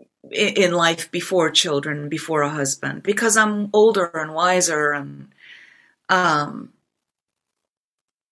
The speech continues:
I, I, I understand so much more now. So I'm,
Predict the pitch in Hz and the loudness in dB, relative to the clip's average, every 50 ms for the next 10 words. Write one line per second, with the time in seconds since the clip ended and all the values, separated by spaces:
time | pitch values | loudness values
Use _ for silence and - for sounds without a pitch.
0 | _ _ _ _ _ _ - 160 175 196 180 170 165 165 160 160 156 151 - - | _ _ _ _ _ _ 0 2 4 4 4 4 2 0 0 -2 -2 -4 -6 -8
1 | - - 175 165 160 160 160 156 - - - 180 175 170 175 175 175 175 175 - | -6 -6 -4 -4 -2 -4 -4 -4 -6 -6 -4 -4 -2 -2 -2 -2 0 0 0 0
2 | - - 180 180 196 226 240 226 185 165 151 - - - 175 160 156 151 - - | 2 0 0 0 0 2 0 0 0 -2 -2 -2 -2 0 -2 -2 -4 -4 -4 -4
3 | - 165 160 156 151 143 139 151 151 - - _ - 160 160 156 147 139 135 - | -4 -4 -6 -6 -6 -6 -6 -6 -10 -14 -20 _ -4 0 2 2 2 2 -2 -6
4 | - - _ _ _ _ _ _ _ _ _ _ _ _ _ _ _ _ _ _ | -10 -16 _ _ _ _ _ _ _ _ _ _ _ _ _ _ _ _ _ _
5 | _ - - - - 220 208 202 196 196 - | _ -10 -10 -6 0 2 2 2 2 0 -6